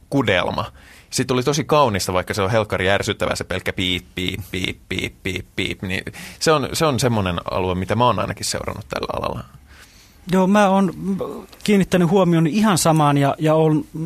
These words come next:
Speaker 2: ehkä asiasta, niin kuin, suhtaudun siihen yhtä luottavaisesti ja positiivisesti kuin sinäkin. Et,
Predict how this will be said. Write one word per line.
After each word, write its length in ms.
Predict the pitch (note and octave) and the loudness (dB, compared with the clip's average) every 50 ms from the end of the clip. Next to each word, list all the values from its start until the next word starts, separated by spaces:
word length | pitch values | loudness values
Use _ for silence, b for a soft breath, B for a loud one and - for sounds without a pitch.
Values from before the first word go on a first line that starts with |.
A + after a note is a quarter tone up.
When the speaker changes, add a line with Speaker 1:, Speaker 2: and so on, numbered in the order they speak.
| E3 - - | -8 -6 -6
Speaker 2:
ehkä 340 | C#3 A#2+ - - D3+ B2 | -6 -4 -2 -4 -2 0
asiasta, 540 | C3+ E3+ D#3+ D3 D#3+ D#3 - - - D3+ - B B B B B B B | 0 0 0 0 0 -2 -2 0 -2 -2 -2 B B B B B B B
niin 120 | - D3+ D3+ | 0 0 2
kuin, 160 | D3+ E3 - - E3+ F3+ E3+ | 2 0 -2 -4 -6 -6 -2
suhtaudun 340 | - F#3 F3 - E3+ D3 | -2 0 0 0 0 2
siihen 160 | D3+ E3+ E3 F3 | 2 2 2 2
yhtä 300 | E3 C#3+ - D#3 D3+ D#3+ | 0 0 0 0 2 4
luottavaisesti 640 | F#3+ G3+ F#3 - - C#3+ C3+ C3 A#2 A#2+ - C#3+ | 4 2 2 2 0 0 2 2 2 0 0 -2
ja 60 | C#3 | -2
positiivisesti 560 | B2+ F3+ D#3 C#3 C#3+ A#2+ B2 A#2+ A#2 - - | 0 0 0 0 0 0 0 -2 -2 -4 -6
kuin 160 | - - D#3+ D3 | -6 -4 -2 0
sinäkin. 300 | F3 E3 C3 A#2+ B2+ B2 | 2 0 0 0 -2 -4
Et, 140 | B2 B | -6 B